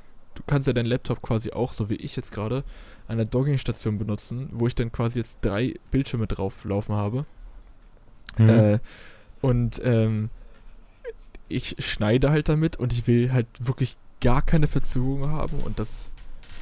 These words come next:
Speaker 1: soweit ich weiß, äh, gibt es bei vielen Kopfhörern leider immer noch Verzögerungen und dann kann ich halt nicht gescheit schneiden. Ist einfach so.
Speaker 2: Ja.
Speaker 1: Und, äh, ich muss ganz ehrlich sagen, wenn ich am Tisch sitze, ist es mir jetzt egal, ob da jetzt ein Kabel dran ist oder nicht.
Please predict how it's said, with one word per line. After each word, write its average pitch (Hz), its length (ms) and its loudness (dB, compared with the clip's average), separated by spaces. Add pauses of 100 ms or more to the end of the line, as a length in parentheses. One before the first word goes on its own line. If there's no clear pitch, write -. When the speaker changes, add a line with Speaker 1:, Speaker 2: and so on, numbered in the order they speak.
Speaker 1:
soweit 107 360 -2
ich 123 120 -4
weiß, 110 440 -2 (480)
äh, 95 280 -6
gibt - 220 -12
es - 220 -6 (760)
bei 107 140 -2
vielen 117 400 0
Kopfhörern 120 460 -2
leider 107 240 -2
immer 117 160 -4
noch 113 240 -6 (420)
Verzögerungen 127 800 -2
und 107 260 -6
dann 98 220 -6 (140)
kann - 140 -6
ich 101 100 -2
halt 107 100 -4
nicht 110 120 -8
gescheit 117 280 -4
schneiden. 110 420 -6
Ist - 100 -14
einfach - 220 -8
so. - 160 -12 (340)
Speaker 2:
Ja. 113 140 0 (680)
Speaker 1:
Und, 107 320 -2
äh, 80 340 -2 (160)
ich - 160 -6
muss 117 120 -4
ganz 110 140 -4
ehrlich - 160 -4
sagen, 110 240 -2
wenn 107 60 -2
ich 117 100 -4
am 107 100 -6
Tisch - 240 -4
sitze, - 360 -8
ist 104 220 -6
es - 60 -18
mir 110 120 -4
jetzt 104 120 -6
egal, 117 320 -2
ob 110 80 -6
da - 60 -4
jetzt 107 140 -4
ein 110 60 -8
Kabel 107 260 -2
dran 104 180 -2
ist 101 120 -6
oder 98 160 -4
nicht. 101 260 -4